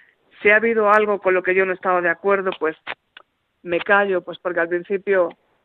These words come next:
en el tiempo este de las mariposas en el estómago, pues, eh, no te voy a molestar, no voy a decir algo que, que te pueda decir o que, o que pueda hacer que, que deje de gustarte. Y voy aceptando cosas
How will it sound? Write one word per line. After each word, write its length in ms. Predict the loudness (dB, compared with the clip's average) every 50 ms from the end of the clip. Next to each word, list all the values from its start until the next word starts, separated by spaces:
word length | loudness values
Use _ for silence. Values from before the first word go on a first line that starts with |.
| _ _ _ -8
en 140 | -6 -4 -4
el 120 | -4 -2
tiempo 300 | -2 -2 -2 -2 -4 -6
este 180 | -6 -4 -4 -4
de 60 | -4
las 160 | -4 -4 -4
mariposas 520 | -6 -6 -6 -6 -8 -8 -10 -10 -10 -12
en 120 | -12 -10 -8
el 80 | -8
estómago, 720 | -8 -10 -12 -12 -10 -8 -8 -8 -8 -8 -8 -10 -12 -14 _ _ _ _ _ _ _ _ _ _ _ _ _
pues, 400 | -4 0 0 2 2 0 -2 -6 _ -10
eh, 520 | -6 -4 -4 -4 -4 -4 -4 -4 -6 -6 -6
no 180 | -6 -4 -4 -4
te 80 | -4 -4
voy 200 | -4 -2 -4 -4
a 80 | -4
molestar, 720 | -8 -12 -12 -12 -14 -14 _ -2 0 2 2 2 2 -2 -4
no 200 | -6 -8 -8 -6
voy 160 | -4 -4 -4
a 80 | -4
decir 320 | -6 -8 -8 -10 -6 -4 -4
algo 260 | -4 -4 -4 -8 -10 -10
que, 320 | -8 -6 -6 -6 -6 -8 _ _ _ _ _ _ _ _ _ -10
que 120 | -8 -4
te 100 | -4 -4
pueda 220 | -4 -2 -4 -4 -4
decir 440 | -6 -8 -10 -8 -4 -2 0 0
o 80 | 0 -2
que, 200 | -4 -4 -4 -4 -4
o 140 | -6 -8 -8
que 140 | -10 -12
pueda 340 | -8 -4 -2 0 0 0 0
hacer 300 | -2 -2 -4 -4 -4 -4
que, 420 | -6 -8 -4 -4 -2 -4 -4 -6 -10 _
que 120 | -4 -2
deje 240 | -2 -2 -4 -4 -6
de 80 | -6 -6
gustarte. 680 | -8 -12 -12 -6 -6 -6 -6 -6 _ -10 -10 -10 -12 _ _ _ _ _ _ _ _ _ _ _ _ _
Y 80 | -2 0
voy 160 | 2 2 0
aceptando 640 | 0 -2 -6 -12 -14 _ -8 -8 -8 -6 -6 -6 -6
cosas 520 | -6 -8 -8 -8 _ -12 -12 -12 -12 -16